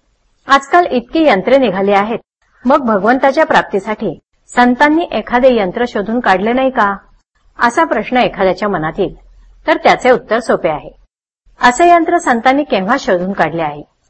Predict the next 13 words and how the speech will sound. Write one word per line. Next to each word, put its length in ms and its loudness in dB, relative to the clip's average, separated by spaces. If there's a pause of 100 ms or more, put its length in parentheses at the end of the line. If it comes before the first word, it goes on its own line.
(200)
त्या 160 2
यंत्राचे 500 2
नाव 240 2
आहे 240 -2
रामनाम. 400 -4 (680)
हे 200 4
यंत्र 300 2
सर्वांना 500 0
मिळू 220 2
शकते, 460 -12 (140)
सर्वांना 540 0
वापरता 480 0
येते, 300 -10